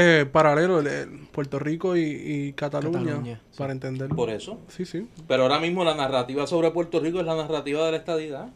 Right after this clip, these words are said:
Speaker 1: Ujú.
Speaker 3: Estos son unos ciudadanos norteamericanos.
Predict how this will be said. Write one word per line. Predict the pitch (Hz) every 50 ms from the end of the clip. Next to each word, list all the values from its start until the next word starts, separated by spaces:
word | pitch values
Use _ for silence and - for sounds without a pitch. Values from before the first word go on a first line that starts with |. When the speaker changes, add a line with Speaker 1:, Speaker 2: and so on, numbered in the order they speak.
| - _ _
Speaker 1:
Ujú. | 175 180 180 180 202 247 - _ _ _ _ _ _ _
Speaker 3:
Estos | 131 127 127 156 156
son | 156 156 147
unos | 143 143 143 143
ciudadanos | 156 139 135 139 139 139 139
norteamericanos. | 143 139 139 147 139 139 143 143 143 143 - 190 196 196 190 185 185